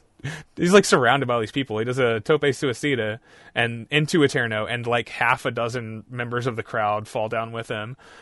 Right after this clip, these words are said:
And then he does it again and, like, knocks down even more <laughs> people. <laughs> Which is cool. I mean, I'm, like, uh, out the gate, I'm like, "All right, maybe he's going for it," you know? 'Cause I do, I do like Aramis, but I also kinda hate him 'cause I,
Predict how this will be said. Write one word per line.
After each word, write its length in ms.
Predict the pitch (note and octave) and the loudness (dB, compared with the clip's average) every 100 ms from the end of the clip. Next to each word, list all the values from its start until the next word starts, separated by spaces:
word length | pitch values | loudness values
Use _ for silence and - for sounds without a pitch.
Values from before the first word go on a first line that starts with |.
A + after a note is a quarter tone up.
| - | -2
And 100 | C3+ | 4
then 60 | F#3 | 8
he 60 | |
does 160 | G#3+ G3 | 8 8
it 60 | D#3+ | 4
again 480 | A#2 C3 C#3+ A2+ A2 | 4 6 6 4 0
and, 100 | A#2 | -2
like, 140 | A2+ | 0
knocks 220 | A#2 B2 | 0 0
down 160 | - A#2+ | 0 -2
even 160 | A#2 G#2 | -2 0
more 180 | C3 | 0
<laughs> 120 | C3 - | 0 0
people. 320 | G3+ - - | 0 -4 -8
<laughs> 1000 | - - - _ _ C#3 C3 D3 F#3+ A3 | -14 -20 -20 _ _ -14 -12 -8 -6 0
Which 120 | E4+ A3 | 2 2
is 100 | - | 2
cool. 280 | C3+ G#2 G#2+ | 2 2 2
I 100 | C#3 | 4
mean, 120 | C#3 | 4
I'm, 160 | D#3 A#2 | 4 2
like, 220 | D#3 - A2+ | -4 -4 -14
uh, 300 | G#2+ A#2+ D#3 F#3 - | -12 -10 -10 -4 4
out 180 | G#3 | 4
the 60 | F3+ | 4
gate, 220 | D#3 D3 | 2 2
I'm 120 | B2+ | 2
like, 180 | A#2 G#2+ | -2 2
"All 100 | F3 | 4
right, 260 | F3 D3 C#3+ _ _ _ - | 4 2 -4 _ _ _ -6
maybe 180 | C#3 C#3+ | -2 -2
he's 120 | D3 | -4
going 220 | F3 C3 | -6 -6
for 240 | - F#2 | -10 -12
it," 100 | F2+ | -12
you 100 | C#3 | -12
know? 220 | A2+ G#2+ B2+ - - | -12 -12 -14 -20 -2
'Cause 100 | F3 | 2
I 80 | F#3+ | 4
do, 260 | C4 B3+ - | 4 2 0
I 80 | F3+ | -4
do 220 | C4+ A#3 | -4 -4
like 360 | D#3 G3 G3 | -2 -2 -2
Aramis, 560 | C#3+ D3+ D#3 E3+ E3 D3 | -2 0 2 0 -4 -8
but 140 | D3+ | -8
I 40 | D3+ | -8
also 180 | D3+ D#3+ | -8 -8
kinda 200 | D3+ B2 | -8 -8
hate 200 | C#3 C#3 | -8 -8
him 200 | A2+ G#2 | -8 -12
'cause 120 | A2 | -12
I, 180 | G#2+ | -12